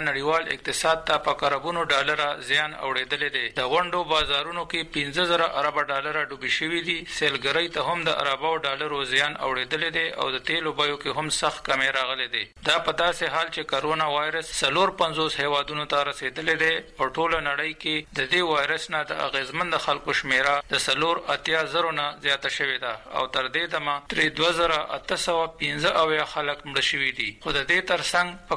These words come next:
کرونا وایرس کې اخته شپږ دېرش زره اته سوه څلور اویا خلک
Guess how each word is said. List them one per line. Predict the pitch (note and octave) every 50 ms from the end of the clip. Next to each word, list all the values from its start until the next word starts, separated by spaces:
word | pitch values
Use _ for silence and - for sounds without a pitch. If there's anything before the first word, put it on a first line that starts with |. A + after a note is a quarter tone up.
| - -
کرونا | D#3 D#3+ E3+ F3+ F3+ F3+ F3 E3+
وایرس | E3 D#3 C#3+ D3 D#3 E3+ D#3+ - -
کې | - E3 E3 - - C#3+
اخته | - - - - F3 E3 D#3+ D#3+ D#3+ - - -
شپږ | - - F#3+ F#3+ F3+ E3 D#3
دېرش | F3 F3 D3+ D3 D3
زره | E3+ E3+ E3+ D#3
اته | D3+ D#3 - F3
سوه | - - E3+ D#3+ D#3 D#3 D#3 D3+ - - - -
څلور | D#3+ D3+ E3 F#3+ G3 G3+ G3 - - D#3
اویا | D#3 D#3 D3+ D3 -
خلک | - D#3 D3+ D3+ D#3 -